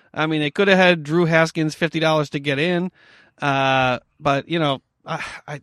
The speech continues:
I just, I, I still, I think it was a strange pick, but if you want your guy and you,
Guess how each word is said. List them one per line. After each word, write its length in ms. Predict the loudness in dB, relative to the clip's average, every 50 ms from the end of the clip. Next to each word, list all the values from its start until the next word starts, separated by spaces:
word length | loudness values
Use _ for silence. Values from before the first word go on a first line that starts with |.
| _ _ -6
I 140 | -4 -4 -2
just, 300 | -2 -4 -6 -6 _ -10 -2
I, 140 | 0 2 4
I 100 | 4 2
still, 300 | 2 0 2 2 2 4
I 80 | 4 2
think 120 | 2 2 0
it 40 | 0
was 80 | 0
a 60 | 0
strange 360 | 0 -2 -2 0 0 -2 0 0
pick, 340 | -2 -2 -2 -4 -8 _ _ _ -20 _ _ _ _ _ _ _ _ _
but 120 | -4 -2 -2
if 100 | -2 -2
you 80 | -2 0
want 260 | 2 4 4 4 2
your 100 | 0 -4
guy 300 | 0 0 2 4 4 2
and 120 | 2 0 -2
you, 100 | -4